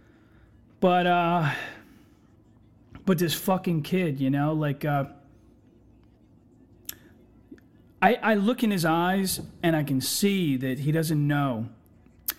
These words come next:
He looks intimidated, you know? He looks like he doesn't know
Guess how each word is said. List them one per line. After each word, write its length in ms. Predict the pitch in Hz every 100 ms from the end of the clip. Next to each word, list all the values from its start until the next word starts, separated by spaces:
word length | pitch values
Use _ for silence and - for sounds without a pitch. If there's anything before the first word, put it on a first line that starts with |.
| - -
He 160 | 208
looks 240 | 269 320 254
intimidated, 680 | 220 277 262 151 123 120 -
you 100 | 165
know? 260 | 180 190 -
He 120 | 190
looks 300 | 220 254 -
like 180 | 226 -
he 100 | 214
doesn't 280 | 220 208 202
know 440 | 202 202 190